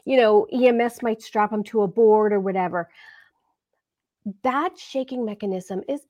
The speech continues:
paramount. We have to do that shaking mechanism in order to reset our central nervous systems. Now, what happens if we don't? Well, then we're stuck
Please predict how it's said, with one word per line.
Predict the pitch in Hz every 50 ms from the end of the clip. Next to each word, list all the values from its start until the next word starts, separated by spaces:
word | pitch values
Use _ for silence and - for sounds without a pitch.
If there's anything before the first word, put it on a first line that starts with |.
| -
paramount. | - - - - 349 359 370 381 359 320 254 196 170 - _ _ _ _ _ _ _ _ -
We | 269 330 349 330
have | - - - - 262 - _ _ _ _ -
to | 262
do | 220 - - 220 208
that | 214 208 -
shaking | - - 196 190 - 190 185 175
mechanism | 170 165 - - 175 175 165 165 - - 165 - _ _ - - _
in | - 233 151 -
order | - 208 208 214 226 226
to | 247
reset | 240 247 226 - - 180 165 175
our | 175 165
central | - - 160 165 - 175 180
nervous | 196 226 240 233 220 196 -
systems. | - 165 - _ - - _ _ _ _ _ _ _ _ _ _ _ _ _ _ _ _ _ _ _ -
Now, | 180 170 170
what | 190 185
happens | - 185 185 - 180 175
if | 180 165 -
we | 170
don't? | 160 170 151 - _ _ _ _ _ _ _ _ _ _ _ _ _ _ _ _ _ _ _
Well, | - 170 170 180 202 - -
then | 190 190 185
we're | 180 175
stuck | - - - - _ _ - 277 247 190 113 - _ - -